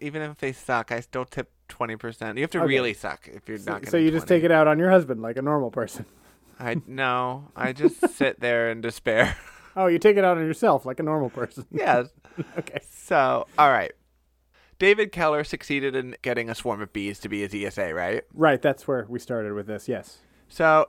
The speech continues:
Speaker 1: it ended up being super controversial 'cause some folks were highly upset because he was making a joke of emotional support animals.
Speaker 2: Sure.
Speaker 1: And others were glad that he was highlighting how easy it was to get this to happen and how they needed to fix kind of a broken system.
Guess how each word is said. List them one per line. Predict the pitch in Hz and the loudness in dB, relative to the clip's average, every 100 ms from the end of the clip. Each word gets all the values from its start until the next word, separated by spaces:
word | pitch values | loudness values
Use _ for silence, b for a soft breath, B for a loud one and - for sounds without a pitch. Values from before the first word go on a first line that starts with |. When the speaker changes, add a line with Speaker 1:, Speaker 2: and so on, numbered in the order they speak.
| _ | _
Speaker 1:
it | 151 - | -4 -2
ended | 170 208 | -2 0
up | 202 - | -2 -2
being | 160 151 | -6 -6
super | 143 - 151 165 | -8 -6 -6 -6
controversial | - 139 131 120 120 113 120 113 104 | -4 -4 -4 -6 -4 -4 -6 -6 -6
'cause | 143 139 | -10 -4
some | 127 143 | -6 -2
folks | 151 151 - | -4 -4 -6
were | 117 | -6
highly | - - - 202 208 185 | -6 -16 -6 0 0 2
upset | 143 - 139 120 - | 0 0 -2 -2 -2
because | 127 117 | -12 -6
he | 120 | -4
was | 120 117 | -4 -4
making | 120 120 123 | -6 -6 -10
a | |
joke | 107 - 110 120 131 | -10 -2 0 0 -2
of | 113 98 95 | -6 -6 -8
emotional | 107 113 107 110 | -4 -6 -6 -8
support | - 78 104 | -10 -6 -4
animals. | 117 127 147 156 175 - | -2 -4 -4 -6 -6 -14
Speaker 2:
Sure. | - 135 113 | -10 -6 -4
Speaker 1:
And | 139 - | -4 0
others | 143 156 185 | 2 2 -2
were | 170 | -4
glad | 139 127 123 | 0 2 2
that | 135 | -2
he | 123 | -6
was | - | -4
highlighting | - 123 123 120 | 0 0 0 -6
how | 117 110 - | -10 -10 -10
easy | 160 180 160 | -8 -6 -8
it | - | -6
was | 117 113 113 - | -4 -4 -6 -10
to | |
get | 107 120 - | -4 -4 -4
this | 120 - | -8 -8
to | 113 | -8
happen | 135 131 120 107 | -2 -2 -4 -6
and | |
how | 113 | -6
they | 110 113 | -4 -6
needed | 113 | -6
to | 107 | -10
fix | - 123 - | -4 -6 -6
kind | - 113 107 | -10 -8 -6
of | |
a | 101 | -4
broken | 113 101 104 | -4 -4 -8
system. | - 107 - 87 - | -8 -8 -8 -16 -18